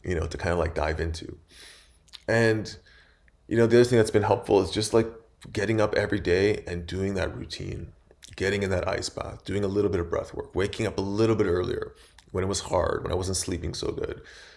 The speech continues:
And it's like, okay, this, these little baby steps, they create momentum in your life.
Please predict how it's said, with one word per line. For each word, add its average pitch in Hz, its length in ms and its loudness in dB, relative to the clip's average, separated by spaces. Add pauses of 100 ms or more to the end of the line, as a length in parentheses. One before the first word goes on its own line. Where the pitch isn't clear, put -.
(200)
And 92 200 -2
it's 85 100 -6
like, 87 100 0
okay, - 300 -6
this, - 220 -6
these 85 320 -8
little 113 240 4
baby 104 360 -4
steps, - 380 -4
they 78 100 -2
create - 240 -4
momentum 90 460 -6
in - 80 -12
your - 80 -10
life. - 360 -12